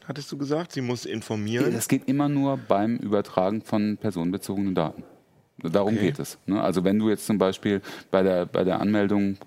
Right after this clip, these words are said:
Speaker 2: äh, zum Beispiel beim, bei der Übertragung des Passworts, das muss, das muss natürlich verschlüsselt sein,
Speaker 1: Mhm.
Speaker 2: ne? Ähm, oder wenn du irgendwelche, äh, Postadresse oder sonst irgendwas angibst. Dann gibt es noch besonders gesicherte Daten, da gelten dann noch härtere Bestimmungen.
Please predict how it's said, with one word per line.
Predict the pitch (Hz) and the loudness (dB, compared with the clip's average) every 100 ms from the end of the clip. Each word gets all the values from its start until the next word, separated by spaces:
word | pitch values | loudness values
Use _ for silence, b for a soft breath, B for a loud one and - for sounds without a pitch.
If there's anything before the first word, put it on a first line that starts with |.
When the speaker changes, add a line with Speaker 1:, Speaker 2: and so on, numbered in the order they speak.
| - | -2
Speaker 2:
äh, | 95 87 | 0 0
zum | 101 | 0
Beispiel | 92 110 | 0 2
beim, | 92 87 87 | 2 0 -2
bei | - | 0
der | 92 | 0
Übertragung | 92 90 95 87 | 0 0 0 0
des | 85 | -2
Passworts, | 85 - 67 - | -6 -6 -6 -6
das | 82 | -6
muss, | 95 87 - 82 78 | -6 -8 -6 -6 -4
das | 76 | -4
muss | 98 87 | -6 -6
natürlich | 82 85 - | -6 -6 -8
verschlüsselt | 80 76 78 - | -10 -8 -8 -4
sein, | 78 73 | -4 -2
Speaker 1:
Mhm. | |
Speaker 2:
ne? | 85 104 B B B B - | -4 -6 B B B B 0
Ähm, | 98 85 90 - | 2 2 0 0
oder | 87 90 | 0 2
wenn | 90 | 2
du | 90 95 | 2 2
irgendwelche, | 87 85 82 82 87 82 - - | 2 2 0 -2 -4 -4 -6 -10
äh, | - 82 - - - | -8 -6 -6 -8 -8
Postadresse | - - - 80 82 | -6 -4 -4 -4 -4
oder | 85 82 | -4 -2
sonst | 80 - | -4 -4
irgendwas | 76 76 - | -6 -6 -6
angibst. | 50 - - - - _ _ _ | -8 -8 -12 -16 -20 _ _ _
Dann | - 85 | -2 0
gibt | 87 | 0
es | 92 | 0
noch | 90 | 2
besonders | 82 90 113 110 | 2 2 2 0
gesicherte | 107 98 101 95 | -4 -4 -4 -2
Daten, | 90 90 90 | 2 2 2
da | 90 | 0
gelten | 85 - | 0 0
dann | 82 80 | -2 -4
noch | 73 | -4
härtere | 80 78 78 | -6 -4 -8
Bestimmungen. | 82 - 80 82 | -10 -10 -8 -6